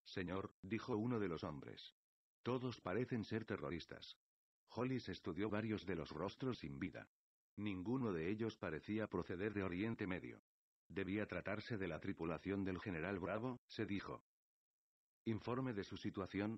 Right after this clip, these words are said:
comandante". "Hasta el momento hemos encontrado poca oposición", respondió Dillinger. "Solo hemos neutralizado a cuatro secuestradores.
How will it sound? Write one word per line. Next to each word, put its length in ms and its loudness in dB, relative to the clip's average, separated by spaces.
comandante". 800 0
"Hasta 320 -2
el 100 -2
momento 520 0
hemos 280 2
encontrado 540 0
poca 300 -2
oposición", 720 -4
respondió 520 0
Dillinger. 640 0
"Solo 340 2
hemos 300 2
neutralizado 720 0
a 60 0
cuatro 320 -2
secuestradores. 1000 -4